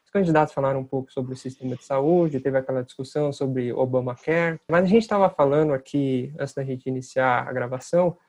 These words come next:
sobre um estudo que nós vimos, que é bastante interessante, que mostra que nos últimos trinta anos, se não me engano,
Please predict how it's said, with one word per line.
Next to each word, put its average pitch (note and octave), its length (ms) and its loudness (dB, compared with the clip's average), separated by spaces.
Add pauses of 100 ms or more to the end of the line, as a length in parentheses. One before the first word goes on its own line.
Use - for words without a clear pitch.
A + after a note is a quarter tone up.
(140)
sobre D#3+ 280 2
um G3 120 4
estudo F3+ 560 2
que D3 120 -6
nós C3+ 240 0
vimos, D3 480 0
que C#3+ 100 -4
é D3 60 2
bastante F3 420 -2
interessante, E3 840 0 (400)
que - 60 -10
mostra D#3+ 500 4
que D#3 560 0
nos D3 200 -2
últimos E3+ 380 -2
trinta F#3+ 300 0
anos, D3 440 4
se - 80 -6
não C3+ 100 -4
me B2+ 100 0
engano, D3 400 0